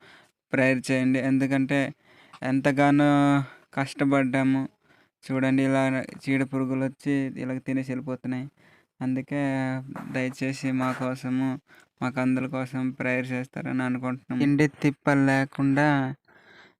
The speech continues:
ఎంతగానో చూసుకున్నాము, ఇంతవరకు పోషించుకుంటున్నాము, అదే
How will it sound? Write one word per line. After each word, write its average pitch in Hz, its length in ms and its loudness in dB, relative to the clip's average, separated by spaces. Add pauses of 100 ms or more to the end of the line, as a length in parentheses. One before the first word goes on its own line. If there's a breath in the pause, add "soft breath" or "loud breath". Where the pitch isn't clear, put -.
(180)
ఎంతగానో 139 560 2 (240)
చూసుకున్నాము, 131 1000 -2 (260)
ఇంతవరకు 135 560 -4 (140)
పోషించుకుంటున్నాము, 131 1080 -4
అదే 131 400 -4